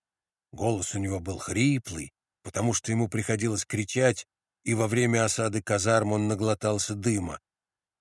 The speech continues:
«Из-за чего задержка?» спросил кто-то. «Никак не могут покаяться в своих грехах!» крикнул Пабло.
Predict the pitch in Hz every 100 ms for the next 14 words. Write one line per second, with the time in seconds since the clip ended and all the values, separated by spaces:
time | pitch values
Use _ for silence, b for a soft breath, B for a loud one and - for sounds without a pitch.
0 | _ _ _ - 131 120 147 151 160 156
1 | 156 151 175 160 135 - 147 135 - -
2 | 117 - 110 98 - 107 92 95 82 _
3 | _ _ _ _ - 120 131 135 143 135
4 | 143 135 147 143 - 135 - 135 147 131
5 | 143 - 120 127 143 117 143 - 123 139
6 | 170 165 - - 160 - 139 131 - 120
7 | 107 95 95